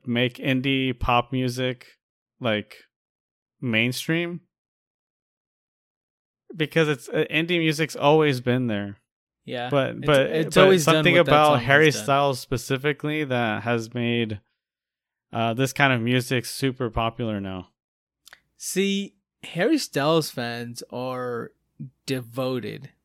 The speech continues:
Speaker 2: They are a devoted bunch.
Speaker 1: Oh, yeah.
Speaker 2: Um,
Speaker 1: It's like Justin Bieber fans two point oh.
Speaker 2: So I have friends on Instagram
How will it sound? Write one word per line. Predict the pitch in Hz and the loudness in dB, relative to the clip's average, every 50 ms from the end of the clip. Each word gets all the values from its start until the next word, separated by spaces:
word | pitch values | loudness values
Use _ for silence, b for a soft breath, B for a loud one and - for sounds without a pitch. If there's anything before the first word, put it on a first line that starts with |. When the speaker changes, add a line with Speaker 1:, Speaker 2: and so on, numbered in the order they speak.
| _ - | _ -4
Speaker 2:
They | 147 147 160 165 165 | 0 2 4 4 4
are | 165 160 151 139 | 4 4 2 2
a | 127 120 | 0 -2
devoted | 123 123 117 107 107 123 123 127 131 123 127 117 110 - _ | -6 -8 -8 -6 -6 -6 -4 -4 -4 -6 -6 -8 -10 -12 _
bunch. | - 110 104 98 - 127 - - - - - - _ _ _ _ _ _ - | -10 -10 -10 -10 -12 -16 -18 -18 -18 -18 -20 -20 _ _ _ _ _ _ -20
Speaker 1:
Oh, | - 98 95 | -20 -18 -18
yeah. | 92 90 92 92 92 - | -18 -18 -18 -18 -14 -12
Speaker 2:
Um, | 110 131 131 131 127 127 123 120 113 113 117 113 113 113 - | -8 -8 -6 -6 -6 -6 -8 -8 -10 -10 -12 -12 -14 -14 -14
Speaker 1:
It's | - - | -8 -4
like | 151 139 - | -4 -4 -2
Justin | - - 147 131 - 151 135 117 | -2 -2 -2 -2 -2 -4 -4 -2
Bieber | 113 123 127 123 123 127 120 117 113 110 107 104 104 98 b b _ _ _ _ _ _ | 0 0 0 0 0 0 0 2 2 0 0 -2 -4 -6 b b _ _ _ _ _ _
fans | _ - 127 113 110 110 110 104 98 101 - - - | _ -4 -4 -2 -2 -4 -6 -8 -8 -10 -14 -16 -10
two | - 131 123 | -8 -8 -8
point | 113 - 120 107 104 107 | -6 -6 -6 -4 -4 -4
oh. | 107 107 101 98 - _ _ _ _ _ _ _ _ _ _ _ _ _ _ _ _ _ _ | -6 -6 -8 -10 -14 _ _ _ _ _ _ _ _ _ _ _ _ _ _ _ _ _ _
Speaker 2:
So | _ - - - 147 135 | _ -10 -4 -4 -2 0
I | 113 156 175 | 0 0 0
have | 208 226 247 233 - | 0 -2 -6 -6 -8
friends | - - - 156 151 151 151 147 131 | -8 -6 -4 -2 -2 -2 -2 -2 -4
on | 135 127 131 | -4 -4 -2
Instagram | 131 135 139 - - 123 117 110 110 104 104 104 104 107 113 | -4 -4 -4 -6 -8 -10 -8 -8 -8 -6 -6 -6 -8 -8 -10